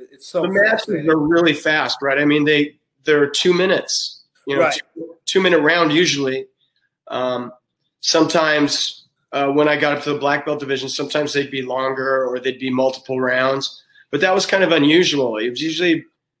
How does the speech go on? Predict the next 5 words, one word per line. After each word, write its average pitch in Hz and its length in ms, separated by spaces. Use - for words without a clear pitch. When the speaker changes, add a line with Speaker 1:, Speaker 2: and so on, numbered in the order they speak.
Speaker 2:
you 139 100
know, 127 320
two 170 260
minutes, 147 800
and 135 340